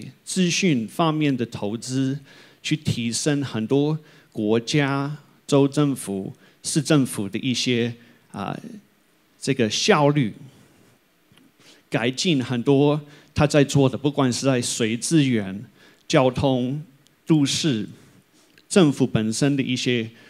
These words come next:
管理机制等等的。所以 Smarter Planet 变成是一个核心的概念，去催化出来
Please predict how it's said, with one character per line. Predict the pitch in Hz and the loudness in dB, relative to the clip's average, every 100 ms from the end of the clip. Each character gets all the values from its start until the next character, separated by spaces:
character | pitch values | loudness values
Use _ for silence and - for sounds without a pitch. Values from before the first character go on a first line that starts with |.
| _ | _
管 | - 139 | 0 2
理 | 139 113 | 2 -2
机 | - 135 | -2 -4
制 | 123 123 | -2 -4
等 | - 113 113 | -2 0 0
等 | 104 95 | -4 -6
的。 | 92 143 - - - _ _ _ _ _ _ _ _ - - - - - - | -10 -12 -18 -20 -20 _ _ _ _ _ _ _ _ -20 -20 -20 -20 -18 2
所 | 170 | 4
以 | |
Smarter | 156 214 226 208 | 4 4 4 4
Planet | - 220 165 | 2 0 0
变 | - 190 | 2 0
成 | 160 135 113 | 0 -2 -2
是 | 135 | -2
一 | |
个 | 139 123 | -2 -2
核 | - 117 | 0 0
心 | 117 170 | 0 -2
的 | 131 | -2
概 | - 147 135 | -2 -2 0
念， | 143 127 95 - _ - _ - | -2 -2 -6 -14 _ -20 _ -8
去 | 151 | -6
催 | 151 - - 190 | -4 -4 0 2
化 | 156 180 147 | 2 0 0
出 | - 165 151 | -2 0 0
来 | 110 95 90 | 0 -4 -12